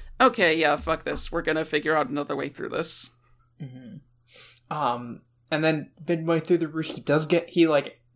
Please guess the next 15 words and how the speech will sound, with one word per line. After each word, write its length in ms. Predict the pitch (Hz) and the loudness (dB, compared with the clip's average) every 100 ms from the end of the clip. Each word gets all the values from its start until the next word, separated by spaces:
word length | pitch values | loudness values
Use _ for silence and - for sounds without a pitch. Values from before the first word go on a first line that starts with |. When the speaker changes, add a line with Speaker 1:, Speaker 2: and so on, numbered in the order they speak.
| 170 | 0
Speaker 2:
gets 260 | 170 - 135 | 0 0 -2
lit 160 | 143 | 0
on 180 | 156 143 | 0 -2
fire. 600 | 143 117 135 156 180 180 - | -2 0 2 2 0 -2 -4
Um, 400 | 139 123 123 143 _ _ _ _ _ _ _ _ _ _ _ - - - | -4 -4 -8 -16 _ _ _ _ _ _ _ _ _ _ _ -20 -20 -10
so 160 | - 160 | -4 -2
he 80 | |
has 160 | 147 165 | -2 -2
to 80 | 170 | 2
have, 280 | 160 156 - | 2 2 -2
like, 220 | 151 139 | -8 -8
facial 440 | - - 151 147 151 | -10 -4 -2 -2 -4
reconstructive 760 | 160 160 147 - 143 - 139 | -4 -8 -8 -4 -4 -4 -4
surgery 460 | - 151 147 143 139 | -2 -4 -6 -12 -12
again. 540 | 135 - 143 208 320 | -12 -6 -2 -2 -4